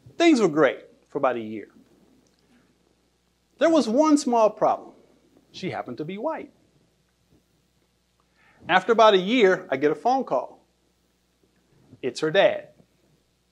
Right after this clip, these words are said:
Found out about us. He's not happy. He's spewing all this stuff I do not need to repeat. And I made the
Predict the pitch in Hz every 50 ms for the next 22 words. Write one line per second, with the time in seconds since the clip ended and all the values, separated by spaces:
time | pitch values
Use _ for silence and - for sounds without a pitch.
0 | _ _ _ _ _ _ _ _ _ 110 110 113 127 143 143 - 160 120 117 107
1 | - - - _ _ _ _ _ _ _ _ _ _ _ _ _ _ _ _ _
2 | _ _ _ _ _ _ 147 160 147 156 139 123 131 127 110 - _ _ _ _
3 | _ _ _ _ _ _ _ _ _ _ _ _ _ _ _ _ _ _ _ _
4 | _ _ _ _ _ _ _ _ _ _ _ _ _ _ _ _ _ _ - 151
5 | 185 202 - - - - - - - 214 240 240 226 220 214 196 165 170 180 196
6 | 202 202 202 202 196 202 196 - - - 196 202 196 - 156 147 156 165 170 180
7 | 180 151 170 180 190 175 - 208 - - 147 139 - - 254 226 165 - - -
8 | - - _ _ _ _ _ _ _ _ - - - - 208 226 240 233 247 302
9 | 370 403 381 381 233 -